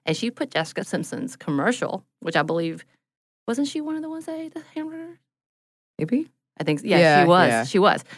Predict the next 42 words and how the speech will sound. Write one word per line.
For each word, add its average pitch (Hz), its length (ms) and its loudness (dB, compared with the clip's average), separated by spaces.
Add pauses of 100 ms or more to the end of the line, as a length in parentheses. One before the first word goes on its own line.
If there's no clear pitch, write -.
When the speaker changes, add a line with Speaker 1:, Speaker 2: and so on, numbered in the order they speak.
(380)
Speaker 1:
And 147 420 -2
was 143 100 -8
so 175 140 -2
sexualized 151 800 -4
that - 100 -10
she 156 140 -6
was 143 160 -6
really, 151 320 0
she 185 120 -12
said 147 140 -6
she - 100 -6
was 139 120 -8
really 147 160 -4
confused 147 440 -8
on 147 140 -4
what 139 140 -4
she - 140 -10
was - 120 -10
supposed - 320 -20
to - 60 -14
be, 170 340 -6 (320)
which 170 200 -2
then 151 280 0
Jessica - 260 -4
Simpson 135 540 -4 (720)
was 139 160 0
really 123 180 0
upset, 131 540 -2 (480)
feeling 135 200 -2
like 127 140 -6
she - 100 -10
was 143 80 -8
being 120 140 -12
called 120 260 -10
out 139 300 -4
for 127 720 -6 (120)
sexualizing 139 580 -6
something - 640 -8
as 143 100 -6
a 123 60 -8
child. 180 580 0
But 170 160 2